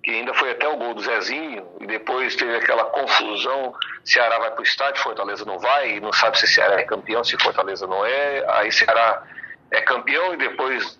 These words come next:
o troféu vai pro outro lado da Lagoa e da Prangaba, então é uma situação assim meio... Eu achei muito estranho, falei, mas não é possível, não é possível que a federação não organiza um campeonato.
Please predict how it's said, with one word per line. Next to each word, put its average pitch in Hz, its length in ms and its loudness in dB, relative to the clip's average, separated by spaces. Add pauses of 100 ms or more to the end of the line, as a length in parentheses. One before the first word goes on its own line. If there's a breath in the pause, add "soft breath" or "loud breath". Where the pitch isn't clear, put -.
(140)
o - 60 -20
troféu 120 400 6
vai 113 160 4
pro 117 160 -2
outro 113 200 -2
lado 110 160 6
da 110 80 4
Lagoa 107 540 2
e 95 80 2
da 101 140 4
Prangaba, 139 640 8
então 143 320 2
é 147 60 4
uma 165 160 4
situação 156 440 4
assim 156 180 4
meio... 156 220 -4
Eu - 720 -4
achei - 240 4
muito 220 160 -4
estranho, 156 240 -2
falei, 156 160 -2
mas 139 80 -2
não 151 60 -2
é 151 40 -6
possível, - 600 -2
não - 80 -2
é - 200 -4
possível - 260 2
que - 60 -16
a 226 100 -4
federação 214 400 -2
não 151 80 -8
organiza 110 400 -10
um 107 40 -14
campeonato. - 560 -2